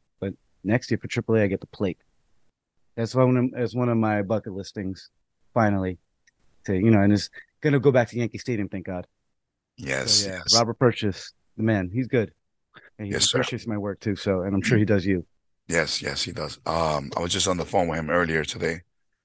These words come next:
Speaker 2: uh, because we don't have, uh, field for Monday against Morris. The
Speaker 1: That's
Speaker 2: same,
Speaker 1: the, I,
Speaker 2: the
Speaker 1: I'm
Speaker 2: same
Speaker 1: working
Speaker 2: game.
Speaker 1: that game. I'm working that game behind the plate.
Speaker 2: Yeah, we don't have a field for that game.
Speaker 1: Oh,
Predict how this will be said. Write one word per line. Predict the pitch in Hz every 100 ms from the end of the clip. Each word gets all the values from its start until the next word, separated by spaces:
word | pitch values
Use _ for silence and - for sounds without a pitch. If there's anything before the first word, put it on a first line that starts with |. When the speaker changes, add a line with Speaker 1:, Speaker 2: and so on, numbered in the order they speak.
| _ -
Speaker 2:
uh, | 82 76 69 -
because | 87 85
we | 76
don't | 92 90
have, | 85 80 -
uh, | - 80 -
field | - - 98 85
for | - 85
Monday | 82 113 123 69 - _ _ _ _ -
against | 73 90 80
Morris. | 90 95 120 175 - - _ _ _ -
The |
Speaker 1:
That's | -
Speaker 2:
same, | 113 110
Speaker 1:
the, | 107
I, | 131
Speaker 2:
the | -
Speaker 1:
I'm | 127
Speaker 2:
same | 117
Speaker 1:
working | 147 113
Speaker 2:
game. |
Speaker 1:
that | 135 120
game. | 139 123 123 135
I'm | 147 127
working | 127 139
that | 113
game | 104 110 98 _ _ -
behind | 110 104
the |
plate. | 113 101 - _ _ _
Speaker 2:
Yeah, | 107 110
we | 90 101
don't | 101
have | 104 120 113
a |
field | - 143 165 -
for | 90
that | 78 -
game. | 69 -
Speaker 1:
Oh, | _